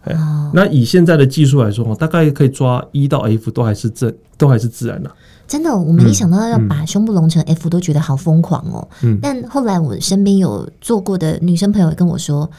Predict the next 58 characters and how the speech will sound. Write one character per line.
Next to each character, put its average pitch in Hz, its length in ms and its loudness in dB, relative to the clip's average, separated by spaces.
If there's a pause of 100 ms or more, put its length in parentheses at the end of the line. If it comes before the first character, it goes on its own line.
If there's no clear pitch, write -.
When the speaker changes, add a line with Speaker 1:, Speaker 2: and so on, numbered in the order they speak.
(120)
Speaker 1:
嗯。 107 320 0
Speaker 2:
她 254 100 -6
们 226 140 2
通 208 140 4
常 175 140 4
第 190 140 0
一 - 20 0
个 180 80 0
反 151 160 -4
应 147 60 2
都 151 120 0
是 156 220 -2
后 - 320 -4
悔。 - 160 -20 (440)
Speaker 1:
对。 95 220 0 (300)
Speaker 2:
就 170 120 -12
是 170 80 -10
想 151 160 -12
要， 151 180 -4 (160)
既 220 140 -2
然 170 120 2
都 165 100 0
做 165 220 -4
了， 127 80 -4
为 160 120 -2
什 160 80 -2
么 - 60 -4
不 123 140 -2
做 143 140 -4
大 156 280 -8
一 151 140 -8
点 - 200 -16
点？ - 20 -20 (120)
Speaker 1:
对。 104 100 -2
没 - 0 -
错。 - 240 -6 (260)
你 - 120 4
知 143 80 2
道 151 100 6
Speaker 2:
对， 165 120 6
这， - 80 -6
这 311 100 -2
个 269 60 -2
真 247 140 -6
的 247 80 -2
是 220 140 -4
我 170 160 -4
常 156 220 0
听 160 180 4
到 170 160 0
的。 - 100 -12
Speaker 1:
是 - 240 0
的， - 160 -2 (120)
那 160 300 2
隆 139 220 6
乳 147 140 6
最 156 180 6
常， 110 320 2